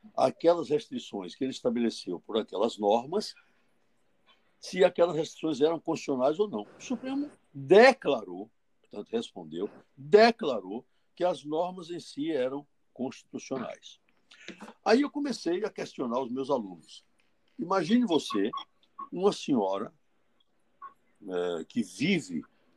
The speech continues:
por exemplo, de costura, fazer roupas no interior. E ela tenha comprado um, uma máquina de costurar elétrica e tenha,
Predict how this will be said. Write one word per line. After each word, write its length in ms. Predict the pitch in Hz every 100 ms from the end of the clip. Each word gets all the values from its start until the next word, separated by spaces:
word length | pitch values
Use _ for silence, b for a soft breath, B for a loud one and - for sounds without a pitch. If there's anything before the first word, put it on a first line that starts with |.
| _ _
por 160 | - 151
exemplo, 480 | 139 - 151 151 139
de 300 | 113 127 - - _ _ _
costura, 640 | - 160 - - 165 123 -
fazer 640 | - 139 135 165 143 110 -
roupas 640 | - 139 139 - - - - _ -
no 100 | 120
interior. 540 | 120 135 120 95 - - _ _ _ _ - b b b b b -
E 180 | 254 214
ela 360 | 147 165 196 _ _ -
tenha 200 | 226 220
comprado 500 | 180 143 135 147 160
um, 200 | 165 156
uma 460 | 143 143 135 120 104
máquina 520 | 95 131 165 - 135
de 80 | 113
costurar 640 | - 123 - 104 104 120 117 _ _ _ _ -
elétrica 800 | 139 127 135 131 - 80 _ - _ _ _ _ _ _ -
e 120 | 277
tenha, 360 | 277 180 170